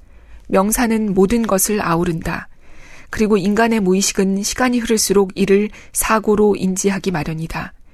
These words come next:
사소한 문제인 듯하나 이는 매우 중요한 사안이다. 사고와 사건은 다르다. 사전적 해석을 빌리자면 사고는 뜻밖의 일어난 불행한 일을 의미한다. 반면 사건은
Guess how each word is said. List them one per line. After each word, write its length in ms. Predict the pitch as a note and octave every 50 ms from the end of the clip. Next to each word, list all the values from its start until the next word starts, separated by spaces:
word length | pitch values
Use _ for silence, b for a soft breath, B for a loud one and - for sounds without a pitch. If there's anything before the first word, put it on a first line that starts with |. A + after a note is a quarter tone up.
| b b b b b b b
사소한 480 | - - - D4 - D4 C#4+ C#4 B3+ F#3+
문제인 340 | F#3 F#3+ F#3 A3 A3 A3+ G3
듯하나 480 | G3+ F#3 - - F3+ F#3+ G3 G#3 G#3 B B B B B
이는 300 | B G3 G3 A3+ A#3 A3
매우 320 | F#3 F3+ F#3 G3 G3+ F#3 G#3
중요한 520 | - - - G#3 G#3 A3 A3 G#3+ G#3+ G#3+ G#3
사안이다. 600 | - A3+ G#3 G3 E3+ D#3+ D#3 - - - F#3 - - - - _ - - - - - - - - - - - - - -
사고와 640 | - - - C4 B3+ - A#3 A#3 A3+ A3+ A3+ A3+ A3
사건은 580 | A3+ - - - - - F#3+ F#3 F#3+ G3 G3 A3+
다르다. 520 | - - F3+ E3+ E3+ - D#3+ D#3 F#3+ - - - - - - - - B B B B B B B B B B B B B
사전적 560 | - - D#4+ - D4+ C#4+ C#4+ - C4+ C4 -
해석을 320 | D4+ D4 - C#4+ B3 C4
빌리자면 800 | A#3 A#3 G3 G3+ G#3+ F#3+ G#3+ G3+ G3 G#3+ G#3+ G#3 G3+ F3+ B3+ C4
사고는 680 | - - - A#3+ A#3+ - A#3+ A#3 A3+ A#3+ A#3+ A3+ G3 G3+
뜻밖의 500 | - C#4+ D4 - - D4 C#4+ - C#4+ C4
일어난 380 | A3+ A3 G#3+ G#3 A3 A#3+ A#3 G#3
불행한 500 | - - G3+ A3 A3+ A3 A#3 A3+ G#3 -
일을 280 | F3+ F#3+ F#3+ G3+ G3+ F#3
의미한다. 680 | F3+ F#3+ F#3+ G3 G3 F3+ D#3+ D#3 D#3+ E3+ D#3+ D#3+ - b b b b b b b b -
반면 360 | - F#3+ F3+ F3+ F#3 F#3 F#3+
사건은 580 | F#3 - A#3 G#3 - - F#3 F#3 F#3+ G3 G3+